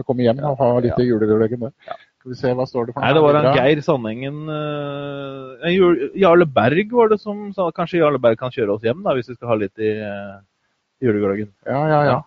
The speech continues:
Speaker 2: Ja.
Speaker 1: Nei, men Jarle Berg skal jo ha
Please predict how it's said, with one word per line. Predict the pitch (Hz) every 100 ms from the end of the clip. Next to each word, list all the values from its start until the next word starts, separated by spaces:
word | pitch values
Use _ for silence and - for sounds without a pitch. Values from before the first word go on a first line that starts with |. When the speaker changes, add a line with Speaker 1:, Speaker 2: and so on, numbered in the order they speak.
| -
Speaker 2:
Ja. | - - - - - -
Speaker 1:
Nei, | 151
men | 196 180 175
Jarle | 143 131
Berg | 123 147
skal | - 135
jo | 131
ha | 135 120 120 127 131 131 131 131